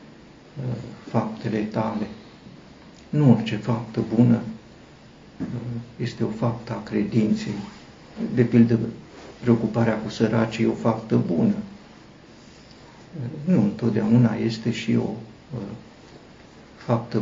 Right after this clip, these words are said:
bună a credinței. Faptele bune ale credinței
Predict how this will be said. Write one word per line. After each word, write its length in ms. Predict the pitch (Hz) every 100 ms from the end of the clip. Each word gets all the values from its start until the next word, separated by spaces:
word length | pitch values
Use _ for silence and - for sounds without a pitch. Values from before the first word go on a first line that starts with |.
| 101
bună 300 | 113 110 110 104 110 -
a 140 | 113 -
credinței. 600 | 113 104 113 107 107 104 101
Faptele 460 | 123 120 - 110
bune 600 | 104 104 127 147 113 - - - - - - - - - 127
ale 240 | 117 110
credinței 840 | - 110 107 120 139 - 139 67